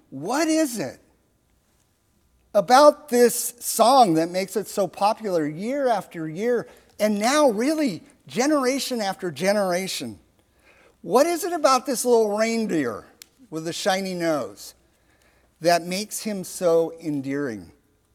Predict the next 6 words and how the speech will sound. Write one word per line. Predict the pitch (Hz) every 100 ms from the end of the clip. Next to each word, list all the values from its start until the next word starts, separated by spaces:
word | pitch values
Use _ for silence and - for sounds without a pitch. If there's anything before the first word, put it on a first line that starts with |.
| _ _ _ _ _ _ _ -
Well, | 185 185 185
I, | 190 185 180 _ -
you | 175
know, | 127
the | 127
song, | - 170 180 175 175 170 160